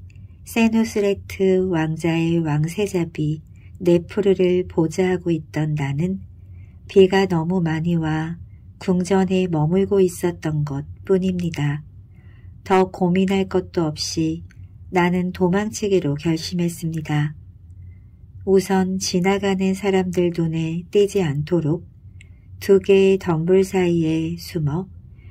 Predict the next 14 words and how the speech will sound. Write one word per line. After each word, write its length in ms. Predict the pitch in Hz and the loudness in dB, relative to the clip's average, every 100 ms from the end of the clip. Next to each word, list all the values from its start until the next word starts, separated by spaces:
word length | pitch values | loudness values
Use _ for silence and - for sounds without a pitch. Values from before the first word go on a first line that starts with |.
| - - | -20 -4
밤을 400 | 175 175 185 180 | 0 2 2 0
보냈습니다. 1000 | 175 165 185 185 185 175 165 151 151 151 - - - - - - - - | 0 0 -2 -2 -4 -4 0 0 0 -4 -16 -20 -20 -20 -20 -20 -20 0
도성으로 720 | 196 196 208 202 196 196 196 | 2 4 2 0 0 0 0
되돌아간다는 1080 | 190 180 180 190 190 185 180 175 175 170 160 | 0 2 4 2 2 2 0 0 0 0 -2
건 440 | 156 151 156 165 - - - | -2 -2 -2 -8 -12 -20 -6
위험한 580 | 180 185 214 214 180 147 | 0 4 4 2 0 2
일이었지요. 800 | 160 170 165 165 - 135 143 180 - - - - - - - - - | 2 2 0 -2 -6 -4 -2 -4 -8 -20 -20 -20 -20 -20 -20 -20 -4
혹시라도 1120 | 226 220 - 226 214 202 196 185 190 190 190 196 | -2 -2 -2 0 0 0 4 6 6 4 -2 -4
왕위 480 | 180 170 170 180 185 | 0 2 2 0 -2
계승 440 | 185 170 170 170 | 0 0 0 -2
싸움이 520 | 170 - 196 190 185 180 160 | -2 0 0 0 0 -2 0
일어난다면 880 | 156 170 170 170 160 139 143 196 202 - - - - - - - | 0 0 0 -2 -2 -4 -2 -2 -4 -16 -20 -20 -20 -20 -20 -4
정식 540 | 190 180 175 196 190 | 0 0 2 2 2
계승자는 1000 | 185 165 170 190 180 175 165 160 160 | 0 0 0 -2 0 0 0 -4 -6